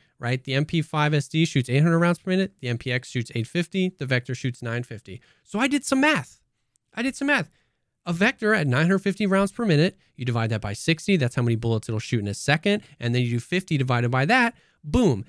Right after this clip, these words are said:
a Vector shoots a fifty round mag in three point one five seconds. An M P X shoots a fifty round mag in three point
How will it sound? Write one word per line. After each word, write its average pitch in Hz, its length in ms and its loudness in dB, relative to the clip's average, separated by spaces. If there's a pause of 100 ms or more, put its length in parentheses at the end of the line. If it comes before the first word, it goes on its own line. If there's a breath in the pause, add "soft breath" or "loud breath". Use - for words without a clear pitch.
a 156 100 -2
Vector 214 320 2
shoots - 280 0
a 147 60 2
fifty 156 360 -4
round 202 240 0
mag 123 340 0 (100)
in 160 120 0
three 127 220 2
point 151 240 2
one 104 160 -2
five 135 220 -4
seconds. - 500 -4 (640)
An 165 120 -6
M 233 160 2
P 190 180 2
X 233 440 0 (520)
shoots 180 240 0
a 180 60 2
fifty 170 240 0
round 165 240 2
mag 123 260 -2 (640)
in 147 320 4 (640)
three 143 240 2
point 135 380 0